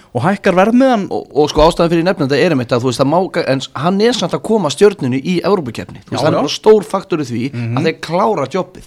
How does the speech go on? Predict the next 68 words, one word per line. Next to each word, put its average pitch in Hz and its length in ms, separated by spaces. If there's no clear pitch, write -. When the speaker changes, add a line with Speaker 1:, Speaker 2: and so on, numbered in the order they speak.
Speaker 1:
Já. 107 100
Speaker 2:
Þannig 127 160
að 131 80
núna 170 320
er 135 160
mál 156 240
að 143 80
horfa 151 160
á - 0
þetta 139 100
og 135 60
hugsa 131 120
bara, 143 140
„Þetta - 220
er 170 60
vel 156 100
gert 143 200
hjá 113 120
þér,“ 117 100
og 113 80
bara 131 160
Speaker 1:
Já. 123 60
Speaker 2:
flott 131 180
hjá - 100
þér. 107 100
Speaker 1:
Svo, 117 120
svo 123 120
margir 139 320
hræddir 151 380
um 156 100
þegar 147 220
að 143 100
við 143 80
verðum 143 160
að 135 100
hefja, 160 240
þú 147 100
veist, 135 160
unga 160 240
leikmenn 156 380
upp 165 120
til 147 100
skýjana. 160 480
Speaker 2:
Já. 107 80
Speaker 1:
Þú 101 240
veist, 113 120
það 135 100
er - 40
búið 135 140
að 120 60
gera 160 240
það 135 160
með 120 100
hann, 117 360
trekk 147 300
í 190 60
trekk 170 200
í 156 60
trekk. 104 360
Hann 117 120
er 117 40
búin 131 200
að, 127 180
þú 135 80
veist, 120 180
mætti 135 460
viðtal 143 420
til, 123 240